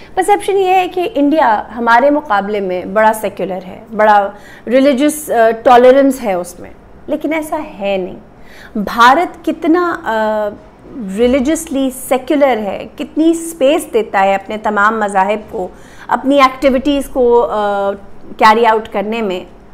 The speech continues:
उसकी एक छोटी सी example अभी recently हमारे सामने आई है। आप लोगों को शायद पता ना हो कि टाटा, अम,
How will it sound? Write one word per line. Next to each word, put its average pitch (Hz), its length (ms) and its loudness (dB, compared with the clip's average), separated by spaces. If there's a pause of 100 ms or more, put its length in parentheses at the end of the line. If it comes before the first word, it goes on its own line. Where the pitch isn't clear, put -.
(200)
उसकी - 220 -6
एक 381 180 -8
छोटी 370 340 0
सी 494 120 -2
example 220 480 -2
अभी 214 180 -6
recently 214 560 -8 (460)
हमारे 247 300 0
सामने 190 400 -4
आई - 140 -16
है। - 240 -20 (640)
आप 262 240 6
लोगों 311 300 0
को 302 140 -4
शायद 302 560 2
पता 262 220 -2
ना 214 100 -4
हो 196 240 -4
कि 233 180 -2
टाटा, 233 580 2 (300)
अम, 196 520 -4